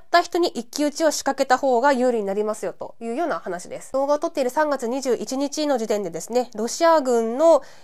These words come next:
えっと、将軍が五人、あの、亡くなっているんですが、将軍の数がおそらく二十人とか、そういった情報があったんですが、二十人中、すでに五人亡くなっているんですよね。おそらく一騎打ちの戦いを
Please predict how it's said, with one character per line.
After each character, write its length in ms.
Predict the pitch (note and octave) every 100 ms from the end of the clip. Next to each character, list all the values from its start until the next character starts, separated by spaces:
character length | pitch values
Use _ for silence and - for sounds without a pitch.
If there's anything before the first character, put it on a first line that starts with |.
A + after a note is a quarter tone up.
| -
え 20 |
っ 40 |
と、 80 | G#3
将 280 | - D4 C#4+
軍 200 | C#4 C4+
が 120 | C4
五 200 | G3 A3
人、 260 | C4+ D4+ D4+
あ 80 | B3+
の、 160 | B3
亡 140 | A#3+ A#3
く 60 | C4
な 80 |
っ 100 | C4
て 320 | - C4+ B3+ -
い 80 | B3+
る 100 | C4
ん 60 |
で 80 | G3
す 120 | F#3+
が、 260 | G3+ F#3 - - - -
将 300 | - E4 E4
軍 180 | E4+ E4+
の 240 | E4+ E4+
数 320 | - F4+ D#4
が 300 | A#3 G3 - -
お 40 |
そ 100 | A3+
ら 60 | E4
く 100 | G3+
二 160 | G#3+
十 220 | A3 F4 F4+
人 200 | B3+ A3
と 120 | E3+
か、 160 | F3 -
そ 140 | C4
う 20 |
い 40 | B3
っ 20 |
た 100 | B3
情 160 | B3+ B3+
報 140 | C4
が 120 | A#3+
あ 20 |
っ 100 | A#3+
た 80 | -
ん 40 | G#3
で 80 |
す 80 | F3+
が、 100 | F#3
二 160 | F#3+ B3
十 240 | E4 F4
人 260 | E4+ E4+ D#4+
中、 380 | - E4+ E4+ A#3+
す 100 | F4+
で 60 |
に 80 | C#4
五 140 | G3+ B3
人 320 | D#4 D#4 B3
亡 100 | B3+
く 80 | C#4
な 100 | C4+
っ 80 |
て 160 | - C4
い 40 |
る 100 | B3
ん 60 | A3+
で 80 | E3+
す 100 | -
よ 60 |
ね。 180 | D3 D#3+ -
お 40 | -
そ 100 | D#4
ら 100 | C#4
く 100 | -
一 120 | A3+
騎 220 | - D#4+
打 40 |
ち 100 | D#4
の 80 | D#4
戦 360 | D4 - B3 A#3
い 80 |
を 100 | A#3